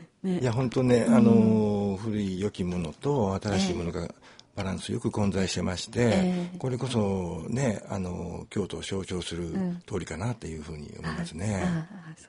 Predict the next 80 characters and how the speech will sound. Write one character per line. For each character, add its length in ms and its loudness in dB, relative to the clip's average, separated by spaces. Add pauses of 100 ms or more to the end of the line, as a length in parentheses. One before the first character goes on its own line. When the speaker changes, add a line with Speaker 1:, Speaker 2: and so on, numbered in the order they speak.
Speaker 2:
う 40 -14
で 100 -12
す 160 -8
ね。 80 2
Speaker 1:
は 60 2
い。 40 0 (100)
Speaker 2:
あ 120 -2
り 60 -8
が 80 -8
と 100 -14
う 80 -16
ご 80 -16
ざ 100 -6
い 80 -4
ま 80 -6
す。 180 -16
っ 100 -20
て 80 -10
い 40 -8
う 40 -18
か、 180 -18 (380)
憂 140 -4
い 100 -8
こ 120 -18
と 120 -14
も 80 -10
な 100 -12
い 60 -14
か、 80 6
私 280 4
が。 80 4 (260)
<laughs> 200 -6
だ 100 4
け 100 4
ど、 100 2
あ、 100 8
本 220 8
当 100 6
に 140 10
ね、 260 10
あ 140 6
の、 560 6
そ 180 2
の 80 8
辺 200 8
の、 280 4 (340)
あ 200 4
の、 240 4
雰 180 8
囲 140 6
気 120 -10
と 120 -4
か、 400 0
ひ-、 100 -4
ひ-、 400 -4 (100)
品 240 6
の 120 2
あ 80 2
る 220 0
街 300 -2
を 60 0
目 140 -4
指 180 -2
し 80 -6
て 100 -4
る 120 0
ん 20 -10
で 80 -6
す 140 -8
け 80 -6
ど 100 -2
も、 240 2 (340)
そ 220 0
う 60 4
い 100 4
う 60 2
の 400 4
を、 100 -2 (400)
あ 160 4
の、 320 2